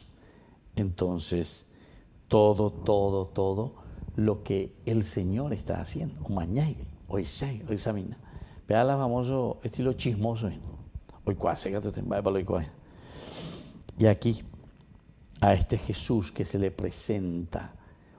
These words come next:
un pueblo tan sediento, un pueblo tan abierto, ¿verdad?, a las doctrinas, a la gracia de Dios. Pero Jesús no quiere manipular a Yeva, sino que ñande yara,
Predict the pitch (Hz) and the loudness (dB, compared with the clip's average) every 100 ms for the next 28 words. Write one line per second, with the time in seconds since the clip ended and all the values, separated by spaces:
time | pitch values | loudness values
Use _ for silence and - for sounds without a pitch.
0 | - - 107 101 113 113 98 85 87 85 | -20 -2 0 0 2 2 2 0 -4 -4
1 | 80 95 92 87 90 90 92 90 87 92 | -4 -2 -2 -2 -2 0 0 0 -2 -4
2 | 87 101 98 92 92 87 95 87 87 95 | -2 0 0 0 -2 -4 -4 -4 -2 0
3 | 87 82 85 87 85 87 85 - - - | -2 -4 -6 -4 -4 -4 -8 -16 -16 -16
4 | - - 104 90 90 - 101 95 90 80 | -14 -4 -2 0 -4 -2 -2 0 -2 -4
5 | - - 101 90 101 98 - 98 87 87 | -6 -4 -2 0 -2 -2 -2 -2 -2 -4
6 | - - - - - - - - - 127 | -8 -12 -16 -20 -20 -20 -16 -16 0 4
7 | 139 147 113 156 160 113 127 127 120 117 | 6 4 4 2 2 0 0 2 2 0
8 | 104 139 208 214 95 104 139 98 - 98 | 2 2 2 2 0 0 -2 -4 -2 -2
9 | 90 92 92 87 85 90 90 113 | 0 -2 -2 -2 -2 -2 -2 -4